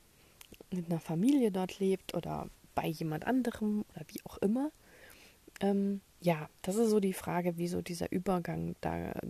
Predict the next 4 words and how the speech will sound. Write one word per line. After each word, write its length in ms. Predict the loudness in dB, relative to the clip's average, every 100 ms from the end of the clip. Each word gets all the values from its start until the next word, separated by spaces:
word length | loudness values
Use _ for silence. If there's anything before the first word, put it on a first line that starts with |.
| -8 -12 -18 -18 -16 -4
gemacht 580 | -2 0 -4 -8 -4 4
wird, 240 | 4 2 -14 -20 -20 -20 -10
weil, 800 | 0 0 2 2 2 0 -2 -4 -8 -8
äh, 600 | -4 -2 -2 -4 -4